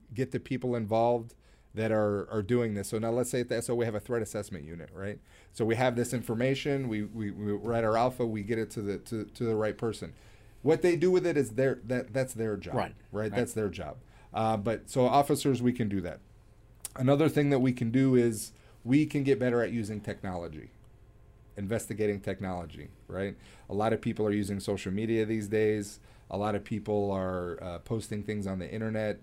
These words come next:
Speaker 1: A lot of things, uh, are instant and come off, right? They post it, it comes off, so there's no record of it, right? So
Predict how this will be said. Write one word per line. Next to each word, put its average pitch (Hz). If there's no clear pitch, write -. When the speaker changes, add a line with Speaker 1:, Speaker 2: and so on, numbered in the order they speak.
Speaker 1:
A 92
lot 104
of 104
things, 104
uh, 92
are 101
instant 151
and 113
come 120
off, 107
right? 110
They 101
post 143
it, 113
it 107
comes 104
off, 92
so 117
there's 104
no 107
record 101
of 82
it, 82
right? 90
So 127